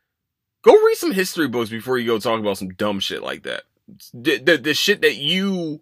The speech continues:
are opposed to. The manly men. The ones that, the, the shit that you are opposed to.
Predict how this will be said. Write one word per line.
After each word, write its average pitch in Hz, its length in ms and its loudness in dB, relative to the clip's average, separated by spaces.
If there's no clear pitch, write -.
are 135 160 4
opposed 156 540 0
to. 104 180 -8
The 123 100 4
manly 156 400 4
men. 107 320 -6
The 139 80 4
ones 165 320 2
that, 151 180 4
the, 151 120 -2
the 135 160 -4
shit 190 220 -2
that 160 160 -8
you 175 60 2
are 180 200 6
opposed 170 540 0
to. 92 160 -12